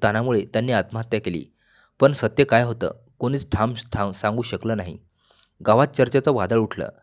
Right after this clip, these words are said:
पण काही दिवसांनी सर्व शांत झालं. फक्त त्या कड्यावर रोज वारा घुमतो, जणू काही विचारतोय,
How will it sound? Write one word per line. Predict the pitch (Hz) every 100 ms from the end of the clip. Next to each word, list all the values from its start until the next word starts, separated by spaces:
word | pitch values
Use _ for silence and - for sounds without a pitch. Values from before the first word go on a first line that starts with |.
| _ _ _
पण | 131 139
काही | 117 131
दिवसांनी | 120 113 123 113 -
सर्व | - 117 131
शांत | - 92 95
झालं. | 101 85 64 - _ _ _ _
फक्त | - 131 160
त्या | 160
कड्यावर | 151 110 120 123 104 - -
रोज | 120 139 117
वारा | 98 117
घुमतो, | 110 98 82 65 _ _ _ -
जणू | 113 135
काही | 135 143
विचारतोय, | 120 101 117 110 80